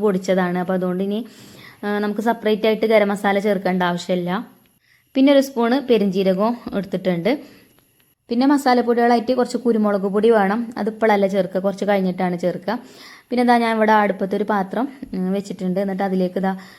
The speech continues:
ഒരു രണ്ട് സ്പൂൺ വെളിച്ചെണ്ണ ഒഴിച്ചു കൊടുത്തിട്ടുണ്ട്. അപ്പോൾ ഇതാ വെളിച്ചെണ്ണയൊക്കെ ചൂടായിട്ടുണ്ട്. പിന്നെ ഇതാ കുറച്ച്, ഏ, വെളുത്തുള്ളി തൊലിയൊക്കെ കളഞ്ഞ് കഴുകി ഒന്ന് ചതച്ചെടുത്തിട്ട്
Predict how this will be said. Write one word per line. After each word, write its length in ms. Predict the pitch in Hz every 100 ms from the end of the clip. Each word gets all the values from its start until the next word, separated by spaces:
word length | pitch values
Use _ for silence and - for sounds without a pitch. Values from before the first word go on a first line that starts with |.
| -
ഒരു 80 | 208 214
രണ്ട് 240 | 214 214 226
സ്പൂൺ 220 | - 208 208 208
വെളിച്ചെണ്ണ 400 | 202 196 190 196
ഒഴിച്ചു 200 | 190 185
കൊടുത്തിട്ടുണ്ട്. 560 | 180 180 175 175 175 269 - - _ _ _ _ _ _ _ _ _ _ _ -
അപ്പോൾ 120 | 220
ഇതാ 80 | 240 240
വെളിച്ചെണ്ണയൊക്കെ 440 | 233 233 220 233 240
ചൂടായിട്ടുണ്ട്. 600 | 254 226 208 196 196 190 240
പിന്നെ 180 | 233 208
ഇതാ 100 | 208 208
കുറച്ച്, 280 | 214 214 226 233 -
ഏ, 20 | 190 185 185 190
വെളുത്തുള്ളി 520 | 208 202 202 190 214 302 - - - _ -
തൊലിയൊക്കെ 260 | 233 226 226
കളഞ്ഞ് 260 | 233 214 202
കഴുകി 280 | 220 208 185 202
ഒന്ന് 120 | 202 202
ചതച്ചെടുത്തിട്ട് 720 | 214 196 196 208 190 180 214